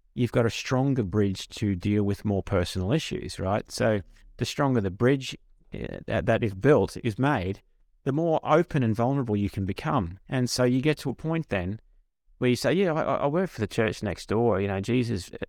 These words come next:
has really changed my life in a, in a powerful way. And so it's really inspired me to,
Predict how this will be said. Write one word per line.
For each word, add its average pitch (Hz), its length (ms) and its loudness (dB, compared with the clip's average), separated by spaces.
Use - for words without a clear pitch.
has - 260 -4
really 92 360 0
changed 98 600 -4
my 98 200 2
life 90 400 0
in 92 140 -4
a, 85 140 -6
in 95 120 -2
a 85 100 -4
powerful 95 540 -2
way. 95 400 2
And 95 300 -4
so 101 180 0
it's 98 300 -2
really 101 220 2
inspired 90 480 -2
me 90 120 -2
to, 85 160 -6